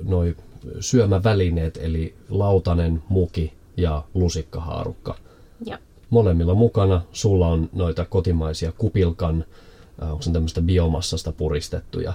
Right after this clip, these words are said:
Speaker 2: Mm.
Speaker 1: puristettuja, tota, ekologisia värkkejä. Mulla on samanlaiset, mutta itse asiassa nyt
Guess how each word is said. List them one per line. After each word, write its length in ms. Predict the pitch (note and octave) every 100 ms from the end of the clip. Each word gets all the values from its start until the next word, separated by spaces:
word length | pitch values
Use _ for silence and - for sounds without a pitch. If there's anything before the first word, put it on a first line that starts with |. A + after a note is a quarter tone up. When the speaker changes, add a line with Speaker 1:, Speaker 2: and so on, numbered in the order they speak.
| -
Speaker 2:
Mm. 300 | A3 G3+ F3+ F3+
Speaker 1:
puristettuja, 720 | F#2 F2 D#2+ - D#2+ D#2+ D2+
tota, 260 | D2 D2+ D#2
ekologisia 840 | F2 F2 E2+ D#2 D#2 - D#2+ D2+ - F#2
värkkejä. 680 | F2 E2+ E2 - D#2+ D#2 D#2 -
Mulla 360 | G2+ G#2+ G#2+
on 60 | F#2+
samanlaiset, 800 | A2+ G#2+ G#2+ G#2 A#2+ A#2+ A2 F#2
mutta 680 | G2 F2+ - F2+ F2 F2 D#2+
itse 260 | F2 -
asiassa 180 | F2 -
nyt 240 | F2 -